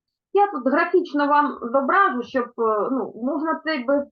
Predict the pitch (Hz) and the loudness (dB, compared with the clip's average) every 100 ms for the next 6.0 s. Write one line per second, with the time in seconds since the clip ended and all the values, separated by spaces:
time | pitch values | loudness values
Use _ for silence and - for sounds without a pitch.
0 | 233 220 214 202 202 196 196 233 285 233 | -4 0 2 2 2 0 0 -2 -2 -4
1 | - 185 175 165 151 - 196 247 302 - | -6 -6 -6 -8 -10 -2 -2 0 -2 -2
2 | 247 240 - 214 214 214 _ _ _ 233 | -2 -2 -8 -12 -10 -12 _ _ _ -4
3 | 233 - 208 226 226 240 269 285 339 339 | -4 -4 -4 -2 -2 0 0 0 -2 -4
4 | _ _ _ _ _ _ _ - 196 254 | _ _ _ _ _ _ _ -6 -4 -2
5 | 214 226 233 233 202 196 147 139 131 - | 2 2 2 -2 -2 -2 -2 -6 -14 -20